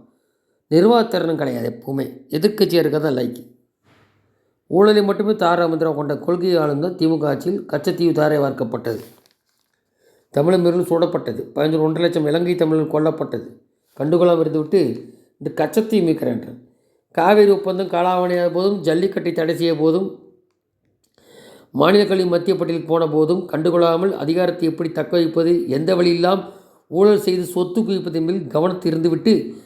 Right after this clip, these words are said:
இப்போது தமிழகத்தை ஸ்டாலின் தலைகுனி விட மாட்டாராம். எப்படி? அந்த காவேரிக்கு ஒப்பந்தம் போடல, ஏன்னா ஊழல் கருணாநிதி. அதுக்கப்புறம் அம்மா வந்தவங்க தான் இது பண்ணாங்க, தெரியும் மக்கள்லாம். ஜல்லிக்கட்டுக்கு தடை பன்னீர்செல்வம் தான் இருக்கும்போது தான் வந்தது. ஸ்பெக்ட்ரம் ஊழல்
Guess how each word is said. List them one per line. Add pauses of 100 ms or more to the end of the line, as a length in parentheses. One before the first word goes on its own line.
(280)
இப்போது
தமிழகத்தை
ஸ்டாலின்
தலைகுனி
விட
மாட்டாராம். (1200)
எப்படி? (640)
அந்த
காவேரிக்கு
ஒப்பந்தம்
போடல,
ஏன்னா (120)
ஊழல்
கருணாநிதி. (460)
அதுக்கப்புறம்
அம்மா
வந்தவங்க
தான் (180)
இது
பண்ணாங்க, (220)
தெரியும்
மக்கள்லாம்.
ஜல்லிக்கட்டுக்கு
தடை (400)
பன்னீர்செல்வம்
தான்
இருக்கும்போது
தான்
வந்தது. (540)
ஸ்பெக்ட்ரம்
ஊழல்